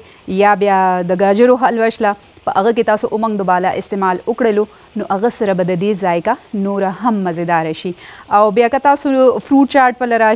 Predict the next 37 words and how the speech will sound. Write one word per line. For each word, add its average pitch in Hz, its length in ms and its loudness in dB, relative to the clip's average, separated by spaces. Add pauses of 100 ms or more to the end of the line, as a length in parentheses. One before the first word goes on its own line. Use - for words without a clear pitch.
شئ، 233 140 0
فروټ 240 360 -2
چاټ 220 300 2
کې، 214 100 -4 (100)
سیلډز 226 460 0
کې، 190 100 0 (380)
داسې 226 260 0
مختلف 214 300 -4
شیانو 208 260 -2
کې 202 140 -4
که 208 60 -4
تاسو 208 260 -4
استعمال 196 380 -4
کوئ، 208 140 -2
نو 202 100 -6
هغه 208 260 0
کې 247 140 -4
به 220 120 0
هم 226 160 -2
د 180 240 -6
دې 226 160 -4
ذائقه 180 320 -4
چې 202 160 -10
کومه 180 180 -6
ده، 214 140 -6 (400)
هغه 175 220 -2
مزیداره 175 640 -4
راځي 170 280 -4
تاسو 180 260 -2
ته. 233 160 0 (380)
د 185 40 0
هغه 185 280 0
ریسیپي 196 480 -4 (260)
ټیسټ 220 300 2
چې 214 120 -6
کوم 190 180 -4
دی، 220 100 -2